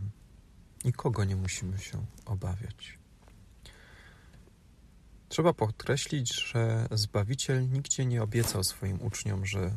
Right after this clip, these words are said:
zostaną panami tego świata. Wręcz przeciwnie, zapowiadał, że Jego królestwo nie jest z tego świata, a Jego uczniowie będą cierpieć prześladowania.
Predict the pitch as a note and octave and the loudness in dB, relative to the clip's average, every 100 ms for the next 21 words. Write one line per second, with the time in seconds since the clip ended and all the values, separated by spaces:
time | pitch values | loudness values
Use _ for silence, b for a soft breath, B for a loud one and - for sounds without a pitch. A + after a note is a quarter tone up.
0 | - G2 G#2 - G2 G2 F#2 G2 F#2 F2+ | -4 -2 -2 0 0 0 0 0 0 0
1 | F2 - - G#2 - - - - - - | -2 -4 -6 -6 -6 -8 -10 -14 -20 -20
2 | - - - - - - - - - - | -20 -20 -20 -20 -20 -20 -20 -20 -20 -20
3 | B B B - C3+ - A#2 - F#2+ F#2+ | B B B -2 0 2 2 2 2 2
4 | A#2+ - A2 B2+ C3+ C3+ C3 A#2 A2+ A2 | 2 2 4 4 6 4 2 2 2 2
5 | A2+ - G#2 A2+ A#2 - A2+ A2+ D3+ F#3+ | -2 -2 2 4 4 2 0 2 4 4
6 | G#2 - - F#2+ F#2+ - B2+ C3 C3 A#2+ | 2 2 0 -2 -2 0 2 2 2 2
7 | A2+ G#2+ G2+ - B2+ A2+ A2+ B2 A#2+ F3 | 2 0 0 0 0 2 2 0 0 0
8 | D3+ - F2+ - G#2 - F#2 F#2 F#2+ F#2+ | 0 -2 -4 -4 -4 -2 -2 -2 -4 -4